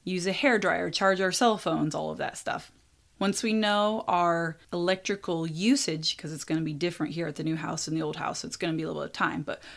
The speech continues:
once we know the new reduced usage, then our plan is to get solar panels,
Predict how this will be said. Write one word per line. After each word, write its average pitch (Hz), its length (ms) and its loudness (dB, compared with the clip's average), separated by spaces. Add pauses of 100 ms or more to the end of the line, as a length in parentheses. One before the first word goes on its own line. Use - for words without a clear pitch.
(100)
once 226 280 4
we 202 100 0
know 190 300 4
the 165 120 -2
new 196 880 2
reduced 180 680 -2
usage, 185 800 -4 (420)
then 185 640 4 (400)
our 175 140 4
plan 175 340 2
is 165 160 -2
to 175 220 -4
get - 500 -6
solar 190 460 0
panels, 151 540 -4